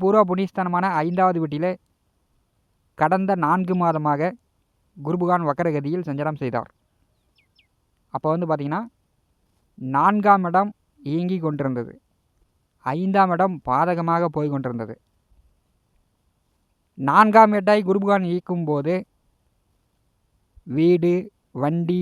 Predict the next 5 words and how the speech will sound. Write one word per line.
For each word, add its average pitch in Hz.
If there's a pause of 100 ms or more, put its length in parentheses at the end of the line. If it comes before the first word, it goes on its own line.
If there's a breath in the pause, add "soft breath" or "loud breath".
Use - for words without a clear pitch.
(120)
வாகனம், 160 (1400)
சொத்து, 160 (1300)
ஆடு, 185 (120)
மாடு, 165 (140)
கால்நடை, 156